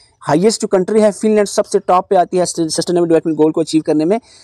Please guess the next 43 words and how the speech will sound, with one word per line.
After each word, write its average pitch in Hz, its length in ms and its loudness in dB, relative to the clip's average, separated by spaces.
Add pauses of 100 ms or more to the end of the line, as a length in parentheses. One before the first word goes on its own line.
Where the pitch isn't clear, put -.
उसके 185 220 -2
बाद 185 320 2
स्वीडन 175 440 0
and 160 100 -2
डेनमार्क, 139 340 0
सेकंड 165 300 -2
पे 175 100 -4
स्वीडन 160 400 -2
और 147 160 -2
थर्ड 151 280 -4
नंबर 151 200 -2
पे 151 120 -6
डेनमार्क 135 460 -2
आती 143 260 -10
है। 190 100 -4 (340)
ये 165 160 2
आपने 160 260 0
याद 147 240 2
रखें 180 140 -4
तीनों 175 240 -2
का 170 100 0
नाम, 135 200 -2
फिनलैंड, 196 340 0
स्वीडन 165 300 0
and 170 160 -4
डेनमार्क। 113 320 -4 (960)
And 202 280 2
इंडिया 220 260 2
का 214 100 0
रैंक 156 220 0
overall 208 360 2
देखें, 160 240 -2
अभी 190 140 -2
थोड़ा 202 160 2
इंक्रीज 196 360 0
हो 196 100 4
चुका 196 200 -2
है 185 80 0
दो 156 100 2
हज़ार 165 120 4
तेईस 165 360 -2
में, 208 120 2
अ, - 40 -4